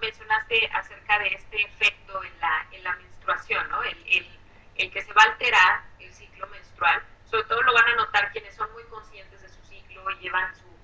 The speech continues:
control, su registro. Pues sí, se van a dar cuenta que ese mes que se tomaron la pastilla, pues algo pasó ahí con su, con su ciclo menstrual, se alteró. Este sangrado que dices tú que pueden llegar a tener es bien importante también, eh, que, que cuando le llegan a presentar no se confíen,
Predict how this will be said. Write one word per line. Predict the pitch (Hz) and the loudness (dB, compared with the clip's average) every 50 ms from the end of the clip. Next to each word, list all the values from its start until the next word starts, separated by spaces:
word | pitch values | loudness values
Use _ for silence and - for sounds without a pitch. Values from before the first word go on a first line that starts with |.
| - - | -20 -20
control, | - - - - - - - - - | -20 -20 -20 -8 -2 0 0 0 0
su | - - - | -2 -8 -20
registro. | - - - - - - - - 208 - - - - - - - | -20 -20 -20 -20 -20 -20 -8 -6 -4 -4 -4 -8 -14 -20 -14 -8
Pues | - - - | -8 -8 -4
sí, | - 233 220 | -4 -6 -4
se | - 175 | 2 4
van | 180 196 | 4 6
a | 220 214 | 6 6
dar | 202 - - | 6 4 2
cuenta | 190 185 - - 196 196 | -2 -4 -2 -2 -2 -2
que | - 185 | -2 -6
ese | - - 214 | -8 -8 -2
mes | 208 214 220 226 - | 0 2 2 2 0
que | - - | -4 -12
se | - - | -20 -20
tomaron | - - - - 180 190 196 | -20 -10 -6 -2 -2 0 0
la | 190 180 | 0 -2
pastilla, | - 175 185 - - 196 - - 214 226 - - - - - - - - | -2 -6 -8 -8 -12 -14 -4 0 0 2 2 0 -4 -10 -18 -20 -8 -6
pues | 175 - - - | -6 -6 2 6
algo | 196 196 202 214 220 208 | 6 6 6 6 2 4
pasó | - 170 170 - - 208 202 - - | 6 6 6 6 2 -4 -8 -2 2
ahí | 202 196 196 196 - | 4 4 4 4 0
con | - 190 190 190 - | -4 -8 -8 -8 -10
su, | - - - - - - - - | -14 -20 -20 -20 -20 -20 -20 -20
con | - - - | -20 -20 -20
su | - - | -20 -18
ciclo | - - - - - | -18 -18 -16 -16 -18
menstrual, | - - - - - 214 214 214 208 - | -18 -18 -20 -6 2 6 8 8 8 6
se | - - | 4 -4
alteró. | - - - - 196 208 214 - - - - - - - - | -8 -10 -12 -8 -4 -2 -2 -2 -4 -10 -18 -20 -20 -6 -2
Este | - 233 226 277 269 | -2 0 0 -2 -2
sangrado | - 240 226 214 202 208 214 220 233 226 | 0 2 2 6 8 8 8 8 6 2
que | - 196 180 | 0 -6 -10
dices | 185 - - - - 220 - - | -12 -14 -14 -14 -14 -14 -14 -14
tú | - - | -20 -10
que | - - 196 | -8 -8 -4
pueden | - 214 415 214 427 | 0 0 0 0 0
llegar | - 190 190 190 196 | 0 2 4 6 4
a | 202 196 | 4 2
tener | 190 196 190 196 208 | 0 -2 -2 -2 -2
es | 208 - | -4 -6
bien | - 208 220 233 - | -2 0 0 0 0
importante | - - - 220 147 - - 175 - - - | -2 -6 -6 -4 -4 -2 0 -2 -2 -2 -4
también, | - - - - - - 185 190 196 196 - - - - - - - | -6 -4 -4 -4 -4 -2 2 2 2 2 0 -4 -14 -20 -20 -6 -2
eh, | - - - - - - - | 2 2 4 4 2 0 0
que, | 196 - - - | 0 0 0 0
que | - - | -6 -2
cuando | - 202 190 185 185 | 2 2 2 4 2
le | 180 185 | 0 0
llegan | 185 190 190 202 208 | 2 2 4 4 4
a | 202 - | 4 0
presentar | 202 - - - - - 190 190 - - - | -2 -6 -8 -10 0 6 6 6 6 6 2
no | 190 175 - | 0 -2 -2
se | 214 - | -2 -2
confíen, | - 214 - - 214 214 233 - - | -4 -4 -4 -2 0 2 2 2 2